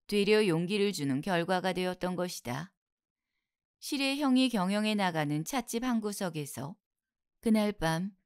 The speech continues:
두 사람은 가극의 심판을 듣는 것이 아니라 음악과는 먼 이야기에 정신이 없었다. 전화를 걸어서 놀라셨죠? 동료들은 뭐라고 그러지들 않아요?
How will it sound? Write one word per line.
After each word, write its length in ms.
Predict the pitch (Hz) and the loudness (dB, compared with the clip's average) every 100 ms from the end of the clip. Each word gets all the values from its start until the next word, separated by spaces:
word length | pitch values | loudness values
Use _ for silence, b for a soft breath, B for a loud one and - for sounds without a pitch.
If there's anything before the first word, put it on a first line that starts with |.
| _ _ _ | _ _ _
두 200 | - 220 | 0 2
사람은 680 | 226 247 202 180 156 156 165 | 2 2 4 2 2 0 -2
가극의 520 | 220 196 185 208 233 | -2 -2 -2 2 2
심판을 460 | 233 247 262 233 233 | 4 2 4 4 2
듣는 300 | 202 160 185 | 2 0 2
것이 300 | 196 196 185 | 0 0 -2
아니라 580 | 143 156 165 135 151 - _ _ _ _ _ - | 0 -2 -4 -4 -6 -10 _ _ _ _ _ 0
음악과는 760 | 208 214 214 180 160 151 160 | 2 2 2 2 2 2 2
먼 360 | 165 175 196 202 | 4 4 4 2
이야기에 520 | 156 175 170 - 139 | 2 0 -2 -4 -6
정신이 520 | 143 196 180 - 196 185 | -4 -4 -2 -2 -2 -2
없었다. 680 | 185 190 185 - 123 180 _ _ _ _ _ _ _ _ _ _ | -2 -4 -4 -6 -8 -8 _ _ _ _ _ _ _ _ _ _
전화를 500 | - 240 226 247 254 | 2 4 6 6 4
걸어서 420 | 247 202 196 214 | 2 0 0 0
놀라셨죠? 920 | 202 151 160 202 208 165 - 247 294 - _ _ _ _ _ | 0 2 0 0 -2 -6 -4 -2 -2 -4 _ _ _ _ _
동료들은 720 | - 190 190 214 175 147 147 156 | -4 0 2 0 0 -2 -2 0
뭐라고 440 | 180 196 196 208 | 2 2 2 0
그러지들 500 | 196 165 165 - 110 | 0 -2 -2 -8 -6
않아요? 600 | 156 170 156 143 247 - | -4 -2 -2 -2 -2 -6